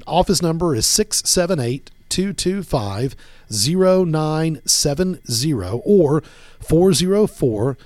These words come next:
seven seven seven, hurt. You can catch me on either one of those numbers. If I'm not available, uh, you can speak with my paralegals, and once I am available, I'll call you back and discuss even more at length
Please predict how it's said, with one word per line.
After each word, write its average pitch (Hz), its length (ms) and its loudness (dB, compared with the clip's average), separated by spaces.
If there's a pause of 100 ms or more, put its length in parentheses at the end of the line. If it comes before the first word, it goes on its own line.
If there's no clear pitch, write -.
(140)
seven 185 580 -2
seven 170 600 -2
seven, 147 560 -2 (200)
hurt. - 400 -6 (280)
You 110 120 -16
can 87 100 -16
catch 147 260 -4
me 151 120 0
on 120 140 -2
either 175 160 0
one 175 100 0
of 165 60 -4
those 160 180 0
numbers. 156 300 0
If 120 120 -2
I'm 175 220 2
not 185 160 2
available, 165 500 2 (500)
uh, 117 340 -2
you 113 120 -8
can 101 100 -10
speak 147 200 -2
with 120 120 -4
my 104 120 -2
paralegals, 147 600 2
and 113 100 -4
once 131 220 -2
I 131 120 -2
am 143 160 -2
available, 139 400 -2
I'll 101 160 -6
call 123 240 -6
you 113 100 -6
back 117 300 -8
and 117 80 -6
discuss 123 400 -4
even 107 180 -6
more 113 220 -4
at 107 80 -14
length 127 340 -6